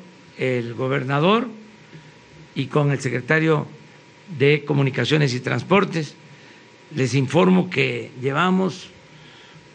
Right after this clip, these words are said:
como tres o cuatro reuniones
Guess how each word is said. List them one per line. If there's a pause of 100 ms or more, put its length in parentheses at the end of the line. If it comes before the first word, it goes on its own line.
(260)
como (480)
tres
o
cuatro
reuniones